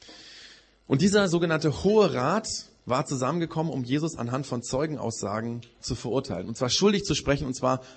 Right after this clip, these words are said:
des Todes schuldig zu sprechen. Das war ihr Ziel. Man hatte dazu viele Menschen geladen, die als Zeugen gegen Jesus aussagen sollten.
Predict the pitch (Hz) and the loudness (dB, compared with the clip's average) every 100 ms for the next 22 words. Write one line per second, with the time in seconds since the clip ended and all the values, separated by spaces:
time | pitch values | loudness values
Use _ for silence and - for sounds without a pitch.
0 | - 127 - - - 175 139 - - 110 | -4 -2 0 -2 0 2 2 0 -2 -2
1 | 104 - 107 98 113 120 123 120 107 110 | -2 -6 -6 -6 -4 -4 -2 -2 -2 -6
2 | - 143 208 - - - - - - - | -2 -2 -2 -6 -18 -18 -18 -18 -20 -4
3 | - 151 190 185 185 151 214 208 185 196 | 2 4 4 2 0 0 2 4 4 2
4 | 190 160 135 160 165 143 156 170 127 127 | 2 2 2 0 -2 -4 -4 -4 -4 -6
5 | - 135 135 147 127 131 131 117 123 117 | -6 0 0 0 -4 -4 -4 -4 -6 -6
6 | 110 - 98 98 90 101 - | -8 -6 -6 -6 -10 -12 -14